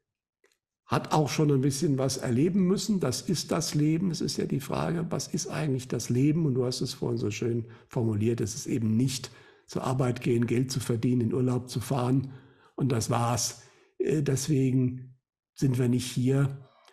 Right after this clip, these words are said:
Und, äh, das werden wir immer mehr spüren jetzt auch, das Leben. Was ist eigentlich das Leben? Ich glaube, wir werden uns viel lebendiger <laughs> fühlen noch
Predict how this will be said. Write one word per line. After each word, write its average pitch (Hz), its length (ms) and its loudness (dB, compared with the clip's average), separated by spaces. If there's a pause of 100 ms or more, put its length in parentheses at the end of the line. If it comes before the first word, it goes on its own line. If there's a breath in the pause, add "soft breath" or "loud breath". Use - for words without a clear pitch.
(160 loud breath)
Und, 120 480 0
äh, - 120 0
das 139 220 0
werden 170 160 4
wir 156 80 4
immer 165 180 2
mehr 131 180 2
spüren 131 420 2
jetzt 104 320 -4
auch, 104 180 -6
das - 300 -6
Leben. 104 500 0
Was 110 180 -2
ist 127 280 -4
eigentlich 107 400 -2
das - 240 -8
Leben? 120 400 0
Ich - 120 -6
glaube, 156 360 0
wir 143 80 -4
werden 143 340 0
uns 139 400 0 (720 soft breath)
viel 160 220 2
lebendiger 143 640 4
<laughs> - 20 -8
fühlen 135 460 2
noch - 360 -2